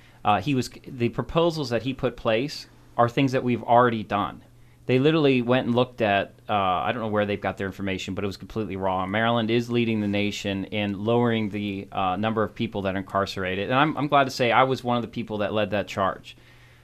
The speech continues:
Uh, I put in, I was one of the co-authors of the Justice Reinvestment,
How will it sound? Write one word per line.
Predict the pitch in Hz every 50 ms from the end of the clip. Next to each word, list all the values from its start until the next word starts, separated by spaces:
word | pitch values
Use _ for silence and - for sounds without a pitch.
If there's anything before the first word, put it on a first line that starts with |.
| _ - -
Uh, | - 104 101 98 95 92 87 80 65 - - -
I | - 110 120 117
put | - 147 127
in, | 123 117 117 101
I | - 113 117
was | 120 120 117 120
one | 123 120
of | 110
the | 104
co-authors | 101 - - 120 113 110 110 117 - 127 123 120
of | 120 101
the | 92 90
Justice | - 110 98 - - - 110 - -
Reinvestment, | 110 107 104 95 95 95 95 - - 131 131 147 143 -